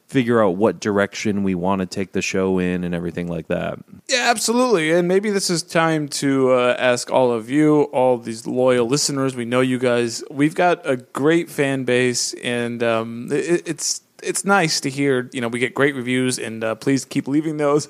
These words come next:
Speaker 2: <laughs>
Speaker 1: Yeah.
Speaker 2: on iTunes and all that. We really appreciate it. I feel like we've got, like, a bit of a diehard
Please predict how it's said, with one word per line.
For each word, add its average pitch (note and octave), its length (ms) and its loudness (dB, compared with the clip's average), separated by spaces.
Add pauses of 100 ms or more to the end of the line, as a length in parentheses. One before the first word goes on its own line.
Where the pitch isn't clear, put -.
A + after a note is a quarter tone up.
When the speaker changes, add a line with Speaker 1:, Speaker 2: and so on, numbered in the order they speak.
(160)
Speaker 2:
<laughs> A2 180 -10
Speaker 1:
Yeah. D3 120 2
Speaker 2:
on B2 100 -2
iTunes D#3 560 0
and D3+ 100 -4
all D3 120 2
that. C#3 180 2
We C3+ 80 0
really D#3 220 4
appreciate C#3+ 340 0
it. C3+ 40 0
I C3+ 60 2
feel F#3 200 0
like F3+ 180 -2
we've D3+ 180 0
got, D3 280 0
like, C3+ 180 2
a B2+ 80 -2
bit D3 160 2
of B2+ 140 0
a B2 100 2
diehard B2+ 840 0